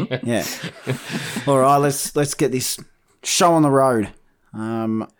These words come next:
Speaker 2: do you wanna do the intro?
Speaker 1: Welcome to What, What the Focus podcast, where we talk about photography at least thirty to forty percent of the time.
Speaker 2: I was gonna, like, flip it around this time and go, "Welcome to What the Focus podcast, where we don't talk about photography sixty to seventy percent of the time."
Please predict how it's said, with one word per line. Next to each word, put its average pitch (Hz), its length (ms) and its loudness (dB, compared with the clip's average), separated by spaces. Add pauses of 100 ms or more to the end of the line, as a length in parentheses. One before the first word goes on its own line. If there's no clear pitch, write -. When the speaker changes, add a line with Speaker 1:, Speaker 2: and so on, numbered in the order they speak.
(140)
Speaker 2:
do - 100 -6
you 123 40 0
wanna 123 120 0
do 123 180 2
the 127 120 -4
intro? 143 360 -4 (200)
Speaker 1:
Welcome 175 240 2
to 143 60 0
What, 135 280 0
What 143 160 -4
the 139 60 -8
Focus 143 320 -2
podcast, 127 600 -2
where 107 100 0
we 107 80 -2
talk 110 200 -6
about 107 220 -2
photography 104 420 -4
at 90 80 -2
least 104 400 -2 (100)
thirty 113 640 -2
to 101 80 -4
forty 120 320 -4
percent 147 320 -2
of 139 60 -4
the 139 80 -6
time. 190 260 0 (400)
Speaker 2:
I 135 80 0
was 170 80 2
gonna, 190 180 2
like, 131 220 2
flip - 260 -2
it 120 60 0
around 117 280 2
this 131 140 2
time 117 300 0
and 110 80 0
go, 107 300 2 (340)
"Welcome 139 240 4
to 135 60 4
What 120 100 4
the 110 80 -2
Focus 131 240 0
podcast, 120 500 2
where 110 440 2
we 110 220 0
don't 117 500 -2
talk 120 240 -2
about 107 180 0
photography 110 560 -2
sixty 107 480 -2
to 101 260 0 (360)
seventy 104 420 0
percent 104 260 -2
of 95 60 -2
the 92 60 -6
time." 95 280 -4